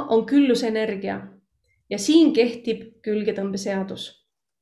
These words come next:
Küllus sinu sees loob küllust, kui lased sellel välja paista. Ja sa oled tulnud siia ilma kogema nagu küllust ja hellust ja armastust, eks ole.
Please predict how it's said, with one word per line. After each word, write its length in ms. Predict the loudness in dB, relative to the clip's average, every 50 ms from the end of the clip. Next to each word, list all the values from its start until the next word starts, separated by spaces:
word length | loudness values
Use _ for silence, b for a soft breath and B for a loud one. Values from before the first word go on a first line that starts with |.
| b b b b b b b b b b b b b b _ _ _ _
Küllus 480 | 6 6 8 8 8 8 6 6 2 0
sinu 220 | 2 2 2 2 2
sees 520 | 2 2 4 6 6 6 6 4 2 -2 -2
loob 400 | 2 4 4 4 4 2 0 0
küllust, 760 | 0 0 0 0 -2 -4 -6 -6 -10 -12 -14 -16 -18 -20 -20 _ _ _ _ _ _ _ _
kui 120 | -2 0
lased 320 | 0 -2 -2 -4 -6 -8 -8
sellel 340 | -8 -6 -4 -4 -2 -2
välja 280 | -2 -2 -2 -2 -2 -4
paista. 520 | -4 -4 -6 -6 -8 -10 -10 -8 -10 -10 -10 -16 _ _ _ _ _ _ b b b b b b b b b b b b b b _ _ _ _ _ _ _ _ _ _ _ _ _ -2
Ja 320 | 0 2 4 4 2 0
sa 180 | -4 0 4 4
oled 140 | 4 4 4
tulnud 300 | 6 6 6 6 4 4
siia 140 | 0 0 0
ilma 380 | 2 2 2 2 2 2 0 0
kogema 360 | 0 0 0 0 -2 -2 -4 -6
nagu 200 | -6 -8 -8 -12 0
küllust 500 | 2 4 6 6 4 2 -2 -6 -6 -6
ja 60 | -6
hellust 580 | -6 -2 0 2 2 4 2 2 -2 -4 -4 -4
ja 120 | -4 -4 -2
armastust, 640 | 0 2 2 2 2 0 -2 -6 -8 -12 -12 -10 -12
eks 200 | -12 -12 -10 -8
ole. 140 | -8 -8 -8